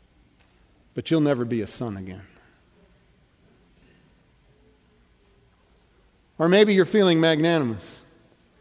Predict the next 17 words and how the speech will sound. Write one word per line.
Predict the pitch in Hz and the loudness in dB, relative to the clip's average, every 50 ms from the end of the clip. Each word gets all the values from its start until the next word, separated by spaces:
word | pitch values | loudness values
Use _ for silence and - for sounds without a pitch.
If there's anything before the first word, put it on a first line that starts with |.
| _ _ _ _ _ _ _ _ _ _ _ _ _ _ _ - | _ _ _ _ _ _ _ _ _ _ _ _ _ _ _ -4
You | 175 175 | -2 0
can | 175 170 | 2 2
have | 170 165 135 | 2 2 2
a | 135 | 0
goat. | 131 123 147 139 120 107 - - - - - - - - _ _ _ _ _ _ _ _ _ _ _ _ _ _ _ _ _ _ _ _ _ _ _ _ _ _ _ _ _ _ _ _ _ _ _ _ - | 0 0 2 2 2 0 -4 -8 -18 -20 -20 -20 -20 -20 _ _ _ _ _ _ _ _ _ _ _ _ _ _ _ _ _ _ _ _ _ _ _ _ _ _ _ _ _ _ _ _ _ _ _ _ -2
Go | - 160 156 | 0 2 2
over | 156 156 | 4 4
there | 151 147 143 | 2 2 2
and | 135 139 | 2 0
have | 143 131 | 0 0
a | 120 | -2
party | 110 - 139 143 139 135 131 123 | -4 -4 -2 0 0 0 0 -2
with | 117 117 110 - | -4 -4 -6 -6
your | 127 117 113 113 147 - - - _ _ _ _ _ _ _ _ _ - | -6 -6 -6 -8 -12 -20 -20 -20 _ _ _ _ _ _ _ _ _ -18
crazy | - - 135 127 127 113 113 104 | -10 -6 -4 -4 -2 -4 -4 -8
friends. | - - 127 113 101 92 98 101 - - - - _ _ _ _ _ _ _ _ _ _ _ _ _ _ _ _ _ _ _ _ _ _ _ _ _ _ _ _ _ _ _ _ _ _ _ _ _ _ _ _ _ _ _ _ _ _ _ _ _ _ _ _ _ _ _ _ _ _ _ _ _ _ _ _ _ _ _ _ _ _ _ _ _ _ _ _ _ _ _ _ _ _ - | -8 -10 -10 -8 -8 -10 -14 -16 -20 -20 -20 -20 _ _ _ _ _ _ _ _ _ _ _ _ _ _ _ _ _ _ _ _ _ _ _ _ _ _ _ _ _ _ _ _ _ _ _ _ _ _ _ _ _ _ _ _ _ _ _ _ _ _ _ _ _ _ _ _ _ _ _ _ _ _ _ _ _ _ _ _ _ _ _ _ _ _ _ _ _ _ _ _ _ _ -4
Or | 165 175 180 156 123 90 90 110 120 | -2 0 0 0 -2 -4 -6 -10 -12